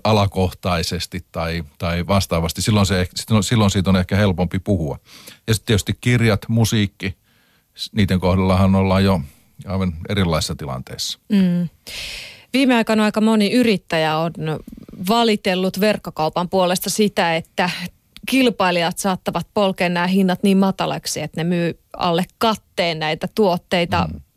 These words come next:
Speaker 2: Onko olemassa verkkokaupassa kuplaa?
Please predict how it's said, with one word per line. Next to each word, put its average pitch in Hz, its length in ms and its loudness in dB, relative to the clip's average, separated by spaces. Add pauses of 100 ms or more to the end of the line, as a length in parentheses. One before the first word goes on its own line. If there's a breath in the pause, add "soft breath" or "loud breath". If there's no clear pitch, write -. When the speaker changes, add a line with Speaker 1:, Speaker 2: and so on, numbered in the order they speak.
(180)
Speaker 2:
Onko 285 360 0
olemassa 170 540 -2
verkkokaupassa 151 880 -4
kuplaa? - 340 -8